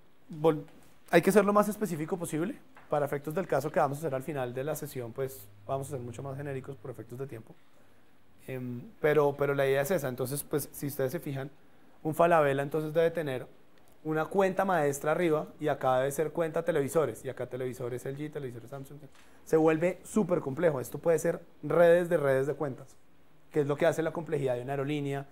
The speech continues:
de un retail como Falabella, es precisamente esto. Esto es la estructura vista sencilla, digamos, para el e-commerce de ella,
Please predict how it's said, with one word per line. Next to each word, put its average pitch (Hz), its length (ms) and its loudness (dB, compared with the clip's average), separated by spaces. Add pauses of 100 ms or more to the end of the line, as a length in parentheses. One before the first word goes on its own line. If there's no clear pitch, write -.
(320)
de 131 100 -2
un 127 100 2
retail 139 360 -2
como 147 160 -6
Falabella, 117 520 -2
es 123 140 -6
precisamente 135 460 -8
esto. - 180 -16
Esto 131 140 -8
es - 20 -6
la 160 60 -2
estructura 131 400 -6
vista 143 320 -8 (260)
sencilla, 127 380 -4
digamos, 113 240 -10
para 123 180 -4
el 120 80 -4
e-commerce 135 460 -6
de 165 80 0
ella, 156 160 -4